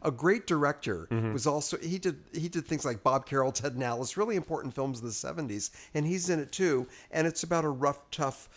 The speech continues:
Speaker 1: school scene in, in New York, and Glenn Ford is the teacher, and Sidney Poitier was the, uh, the tough kid who
Speaker 2: Kind of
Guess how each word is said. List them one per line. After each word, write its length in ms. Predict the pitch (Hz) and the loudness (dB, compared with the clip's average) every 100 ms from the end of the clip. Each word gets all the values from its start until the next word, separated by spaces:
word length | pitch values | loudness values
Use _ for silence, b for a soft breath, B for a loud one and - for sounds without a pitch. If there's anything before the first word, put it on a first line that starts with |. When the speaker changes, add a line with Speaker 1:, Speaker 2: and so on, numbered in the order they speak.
| B | B
Speaker 1:
school 500 | - - 151 143 135 | -4 2 6 8 8
scene 560 | - 160 139 120 107 - _ 185 | 6 4 4 2 -2 -6 _ -4
in, 180 | 170 | -2
in 140 | - 160 | 2 4
New 80 | 151 | 4
York, 440 | 139 107 107 - - b | 4 4 0 -6 -20 b
and 340 | - 123 120 - | -4 -2 -2 -2
Glenn 380 | 135 131 131 | 0 0 0
Ford 420 | - - 131 123 113 | -8 -4 0 0 -2
is 140 | 98 | -8
the 100 | 117 | -8
teacher, 500 | - 127 - 117 113 B B 117 | -6 -4 -2 -4 -6 B B -4
and 120 | 117 | -2
Sidney 380 | - 131 110 117 | 0 0 -2 -4
Poitier 560 | - 113 113 110 107 | -4 -6 -4 -4 -4
was 140 | 101 - | -8 -10
the, 300 | 110 107 98 | -6 -4 -4
uh, 60 | 104 B | -6 B
the 80 | - | -6
tough 340 | 131 131 120 - | -4 -4 -6 -6
kid 240 | 123 107 | -4 -2
who 260 | 101 104 101 b b b _ _ | -2 -4 -6 b b b _ _
Speaker 2:
Kind 160 | - | 2
of 60 | 254 | 4